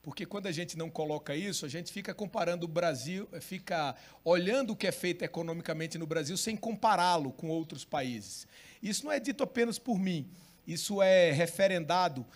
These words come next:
é, pelo Banco Mundial e por outros, né, é, organismos multilaterais, e eu queria apresentar pra vocês.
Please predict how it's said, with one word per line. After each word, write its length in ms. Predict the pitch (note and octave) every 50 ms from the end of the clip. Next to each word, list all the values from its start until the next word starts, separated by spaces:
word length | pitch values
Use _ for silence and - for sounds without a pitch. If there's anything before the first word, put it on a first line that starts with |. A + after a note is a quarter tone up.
| - - - - -
é, 240 | - C#3 C#3 C3+ C3
pelo 300 | C3 - F3 F#3 F#3+ F3
Banco 340 | D#3 C3 E3 F3 E3+ - -
Mundial 680 | E3 E3+ F3 C#3 C#3+ D3+ D3+ E3+ F3 E3+ E3 D#3 D3 D3+
e 60 | D#3+ D#3
por 240 | - - F#3 E3+
outros, 680 | E3 F3+ F#3 E3+ D3 - - - A#2+ A#2 - - - C#3+
né, 480 | C#3 D#3+ F#3+ F#3+ E3 D3 C#3 C3+ C#3 -
é, 520 | C#3+ C3+ B2 B2 B2 B2 A#2+ A#2+ A#2 A#2 D3 -
organismos 640 | C3+ D3+ D#3+ D#3+ E3 E3 E3+ F3 D3 D#3 E3 C#3+
multilaterais, 1080 | C3+ D#3+ D#3 E3 D#3+ - D3 D3 D3 C#3+ - D3 C#3 C3+ D3 D#3 E3 F#3 F#3 - - - - - - - - - - -
e 100 | - D3
eu 100 | F3 F3
queria 240 | - F#3+ E3+ F3+ F3+
apresentar 500 | F3+ - F#3+ F#3 D#3+ F#3 F3 - - E3
pra 160 | - F3+ F3
vocês. 580 | E3+ F#3+ E3+ - - C3+ A#2+ G#2+ G#2+ - -